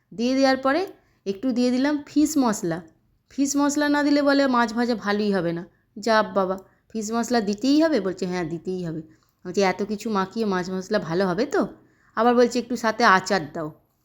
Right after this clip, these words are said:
আবার দিয়ে দিলাম একটু আচার। আচারটা দিয়ে আমি বলছি, "এবার কী করবো?" বলছে, "এবার ভালো করে এটা মিক্স করে নাও।" যা বাবা, মিক্স করার আগে বলছে, "না, দাঁড়াও, একটু অয়েল দাও।" এর মধ্যে একটু সানফ্লাওয়ার, এই মাস্টার অয়েল দিয়ে দিলাম।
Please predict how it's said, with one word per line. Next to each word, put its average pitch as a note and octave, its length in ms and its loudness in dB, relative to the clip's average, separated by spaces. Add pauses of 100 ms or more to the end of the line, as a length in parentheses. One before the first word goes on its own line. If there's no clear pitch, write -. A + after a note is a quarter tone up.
আবার B3+ 220 2
দিয়ে C4 160 2
দিলাম C4 220 2
একটু B3 220 0
আচার। F#3+ 500 4 (920)
আচারটা A#3+ 400 0
দিয়ে B3+ 160 2
আমি A#3+ 120 2
বলছি, B3 160 0
"এবার B3+ 200 2
কী C4 120 0
করবো?" C4 360 2
বলছে, - 460 -6
"এবার A3 120 4 (200)
ভালো A3+ 220 4
করে A#3+ 200 2
এটা A#3+ 140 0
মিক্স G#3 340 0
করে F3 220 -6
নাও।" E3+ 180 -6 (800)
যা F#3 200 2
বাবা, D#3+ 360 -2 (420)
মিক্স A#3 260 -2
করার C#4 220 4
আগে C4+ 200 4
বলছে, C#4 260 -2
"না, C#4 300 2
দাঁড়াও, A#3+ 440 0
একটু G#3+ 280 -2
অয়েল G#3 340 2
দাও।" E3 200 -2 (360)
এর G3 140 -2
মধ্যে A3 240 0
একটু C#4 480 -4 (600)
সানফ্লাওয়ার, G#3 840 0
এই G3 100 0
মাস্টার G3+ 440 0
অয়েল A#3+ 260 4
দিয়ে A3+ 180 4
দিলাম। D#3+ 400 -2